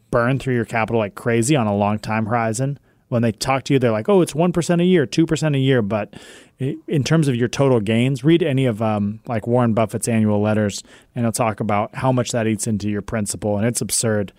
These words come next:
You know, i-, a managed, or, um, you know, the guy you need to look up is, um, the guy who started, uh, uh,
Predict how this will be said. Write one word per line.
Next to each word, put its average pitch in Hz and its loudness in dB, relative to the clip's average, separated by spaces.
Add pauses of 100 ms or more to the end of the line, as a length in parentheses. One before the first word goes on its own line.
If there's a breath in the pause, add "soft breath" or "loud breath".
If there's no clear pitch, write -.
(240 soft breath)
You 120 -4
know, 107 0 (360 soft breath)
i-, 170 -6 (200)
a 240 -2
managed, 131 0 (100)
or, 139 4
um, 135 2
you 151 2
know, 156 6
the 131 -2
guy 123 2
you 117 2
need 110 0
to 104 -2
look 104 -2
up 107 -2
is, 101 -4
um, 95 -4
the 117 -2
guy 123 4
who 123 6
started, 104 0
uh, 95 -6 (880 soft breath)
uh, 113 -4